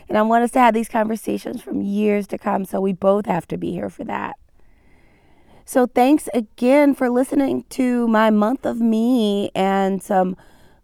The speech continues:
wellness lessons I learned while we are in National Wellness Month. So thanks again for tuning in. I feel all of the love. I know you could have chosen to listen to literally a million podcasts, but you chose mine. So thanks.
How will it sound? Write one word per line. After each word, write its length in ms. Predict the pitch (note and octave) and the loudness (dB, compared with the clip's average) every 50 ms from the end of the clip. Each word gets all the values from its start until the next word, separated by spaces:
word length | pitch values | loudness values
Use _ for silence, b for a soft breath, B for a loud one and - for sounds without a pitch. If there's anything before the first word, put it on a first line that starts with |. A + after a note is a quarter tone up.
| b - | b -2
wellness 640 | E3+ F3+ F#3 G3 A3+ C4 B3+ A3 G#3 G3+ - - | 4 4 6 6 6 6 4 2 2 0 -2 -4
lessons 580 | G3 F3+ F3 F3 F3+ G3 - - G#3+ G#3+ G#3 - | -2 2 4 4 4 2 0 -2 -2 -2 0 2
I 180 | - E3+ F3 | 4 4 4
learned 440 | F3+ F3 F3 E3+ F3 F#3+ A3 A#3 G3+ | 4 4 4 2 2 2 0 0 2
while 180 | F#3 F3+ F3+ F3+ | 2 2 2 2
we 200 | E3+ F#3 G#3 C4+ | 2 2 2 2
are 140 | B3 G3 | 2 2
in 340 | F#3 - - F3+ F3 F#3 G3 | 0 2 2 4 4 4 4
National 340 | F#3 E3 D#3+ E3+ - - G3+ | 2 2 0 -2 -2 -4 -2
Wellness 420 | G3 G3+ G#3+ C#4+ E4 C4+ B3+ - | 0 0 2 2 0 -2 -2 -2
Month. 280 | G3 F#3 E3 D3+ D3 - - b b b b b b b b | -2 -2 0 -2 -2 -4 -8 b b b b b b b b
So 200 | b - C4 B3 | b 0 2 2
thanks 240 | A3+ - C4+ C#4 - | 4 2 0 -2 -2
again 240 | B3+ - B3+ B3+ B3+ | -2 0 0 0 0
for 120 | - A3+ | 0 -4
tuning 380 | G3+ - - A3+ G#3 G3 G3 F#3+ | -6 -4 -2 0 0 2 0 0
in. 360 | - - G#3 G#3+ A3 A3 A3 - | -2 -4 -4 -4 -2 -4 -4 -2
I 140 | - G3 G3 | -2 -2 -4
feel 340 | - - G#3 G#3 F#3+ - - _ - | -4 -4 -6 -4 -4 -4 -6 _ -10
all 240 | - E3+ F#3 F#3+ F#3+ | -8 -4 -4 -2 -2
of 100 | F#3+ F3 | 0 2
the 100 | F#3 F3 | 2 4
love. 280 | E3+ E3 D#3+ E3 D#3+ | 6 6 6 6 4
I 140 | - - E3+ | 2 0 0
know 100 | F#3 F#3 | -2 -2
you 140 | F3+ F3 F3 | -4 -4 -6
could 100 | - - | -6 -6
have 120 | F#3 E3+ | -8 -6
chosen 420 | - - F#3+ F3+ F3+ E3+ F#3+ F#3 F3+ | -4 0 0 0 0 0 -2 -2 -2
to 100 | - F3+ | -2 -4
listen 400 | D#3+ F3 F#3+ - - F3+ F3+ E3 B B B B B B B B | -2 -2 -4 -2 -2 -2 -4 -4 B B B B B B B B
to 140 | - A3+ G#3 | -2 -2 0
literally 500 | F#3+ G3+ A#3+ E4 E4 E4 D#4 C#4+ C#4+ C4 | 0 0 0 2 2 2 2 2 2 2
a 60 | B3+ | 4
million 340 | B3+ C4 C4 C4+ C4 B3+ A#3+ | 4 4 4 4 2 2 2
podcasts, 480 | B3 C4 A#3 A#3 - - A3 G#3 - | 2 2 0 0 0 -2 -4 -4 -6
but 220 | - G#3 G3+ - - | -6 -8 -8 -6 -6
you 120 | B3 A#3 | -6 -6
chose 400 | - - - G3+ F#3+ F#3 F3+ D#3 | -4 -2 0 2 2 2 0 0
mine. 460 | E3 E3 E3+ E3+ E3+ E3 E3 D#3+ D#3 - B B B B B B B | 0 0 2 2 2 2 0 0 -2 -4 B B B B B B B
So 240 | - C#4+ C4+ A3+ - - | 0 2 2 2 2 2
thanks. 520 | C4+ C4+ C#4 C#4+ C4+ B3+ G3+ - - - | 2 4 4 4 2 0 -2 -6 -10 -20